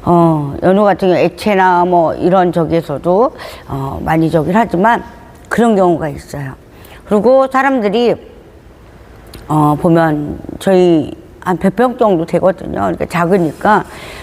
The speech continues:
이런 데서 무슨 그런 거 만들겠어. 이러-, 이게 선입견 너무 심해요. 선입견. 그래도 기업체 번드르 해가지고, 어, 그냥 해놔야 몇천 평 해놓고 막 해야,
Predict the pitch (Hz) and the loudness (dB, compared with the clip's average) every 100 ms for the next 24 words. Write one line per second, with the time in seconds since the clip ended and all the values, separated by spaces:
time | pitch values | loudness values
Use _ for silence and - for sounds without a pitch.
0 | - 208 247 254 233 247 175 175 185 - | -4 0 2 2 0 0 -2 -4 -4 -2
1 | 208 226 202 139 165 190 180 - 175 135 | 0 0 -2 -2 -2 0 -2 -2 0 0
2 | 151 - 190 208 196 190 180 196 - - | 0 -2 2 2 2 4 4 2 -2 -12
3 | - - 294 262 208 185 - 165 180 170 | -8 0 2 2 0 -4 -2 0 2 0
4 | - 226 220 - - - - - - - | -2 -4 -4 -6 -14 -20 -20 -20 -20 -20
5 | - - - - - - 226 202 - - | -20 -20 -20 -20 -12 -2 0 0 -4 -16
6 | - - - - - - - - - 208 | -18 -20 -18 -16 -14 -12 -14 -2 2 4
7 | 190 247 247 - 208 - - - 190 202 | 4 2 0 -2 -2 -2 -4 -2 0 0
8 | 220 226 208 214 202 202 202 214 233 220 | 2 2 2 2 2 2 2 2 2 0
9 | 180 175 196 175 - - - 175 185 180 | 0 -2 -2 -2 -8 -16 -4 -2 0 0
10 | 175 170 175 254 302 226 156 170 165 165 | 0 -2 0 2 2 2 0 0 0 0
11 | 196 156 190 247 226 - 190 170 190 214 | -2 -2 -2 0 -2 -4 -2 -2 0 2
12 | 175 185 | 4 2